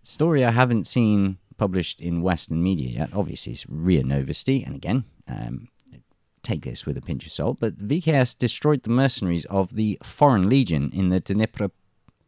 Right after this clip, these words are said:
here's a good one, Dnipropetrovsk region. My Russian's all right, but it's not that good. V K S destroyed more than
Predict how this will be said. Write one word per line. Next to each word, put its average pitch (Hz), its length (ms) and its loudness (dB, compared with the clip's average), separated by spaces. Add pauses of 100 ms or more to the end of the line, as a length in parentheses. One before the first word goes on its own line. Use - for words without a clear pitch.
(580)
here's 120 140 -10
a - 20 -14
good 65 160 -8
one, 71 100 -8 (360)
Dnipropetrovsk - 1500 2
region. 67 560 -4 (1040)
My 90 140 2
Russian's 78 300 -2
all 65 140 -2
right, 76 200 2
but 55 80 -8
it's - 80 -6
not 64 160 -2
that 65 160 -2
good. 71 180 -4 (360)
V 143 100 2
K 135 120 4
S 120 100 2
destroyed 95 340 -2
more 85 80 2
than 78 100 -2